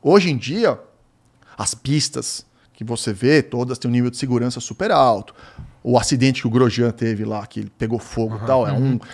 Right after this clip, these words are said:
Speaker 1: é, s-, praticamente impossível de acontecer, aconteceu, mesmo assim ele saiu com uma queimadura ali, outra ali, mas saiu, pô, tá inteiro, tá correndo de Fórmula Indy.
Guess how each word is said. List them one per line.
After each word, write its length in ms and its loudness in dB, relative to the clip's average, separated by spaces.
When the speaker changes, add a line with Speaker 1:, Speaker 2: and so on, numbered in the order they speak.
Speaker 1:
é, 260 -10
s-, 220 -16
praticamente 520 0
impossível 560 2
de 80 2
acontecer, 440 2
aconteceu, 580 4
mesmo 260 0
assim 240 -4
ele 160 0
saiu 260 2
com 80 -8
uma 140 -4
queimadura 480 0
ali, 140 0
outra 200 0
ali, 100 0
mas 160 -4
saiu, 340 2
pô, 180 -6
tá 120 -6
inteiro, 280 0
tá 100 -8
correndo 240 -2
de 100 -6
Fórmula 340 -2
Indy. 380 -2